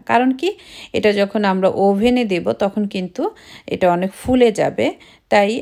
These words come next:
এমনভাবে দেবেন যেন, আহ, যখন বানটা রেডি হয়ে যাবে, মানে ব্রেডটা রেডি হয়ে যাবে, তখন যেন খুব বেশি, আহ, ফুলে না যায়, একটা সুন্দর সাইজে যেন থাকে। আর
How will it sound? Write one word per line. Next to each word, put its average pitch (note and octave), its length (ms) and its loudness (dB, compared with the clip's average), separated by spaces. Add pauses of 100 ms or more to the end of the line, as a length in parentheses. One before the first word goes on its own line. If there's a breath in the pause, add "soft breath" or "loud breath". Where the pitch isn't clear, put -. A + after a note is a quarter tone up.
এমনভাবে A#3+ 640 2
দেবেন G3+ 520 0
যেন, F3 240 0
আহ, D#3+ 200 -4 (1900 loud breath)
যখন F#3 360 0
বানটা E3+ 420 2
রেডি F3 300 0
হয়ে A3 180 2
যাবে, D#3+ 300 0
মানে E3 220 -2
ব্রেডটা F3 440 -4
রেডি F3+ 320 0
হয়ে A3+ 140 2
যাবে, F#3 280 -2
তখন G3 300 -6
যেন G3 220 -6
খুব B3+ 340 -6
বেশি, G#3 560 -6 (340 loud breath)
আহ, F3 420 2
ফুলে G#3+ 640 2
না E3 240 -2
যায়, F3 220 -2
একটা F3 440 -2 (300 loud breath)
সুন্দর A#3 320 2
সাইজে G3 520 0
যেন D3+ 280 -2
থাকে। - 380 -10 (480 loud breath)
আর F3 340 2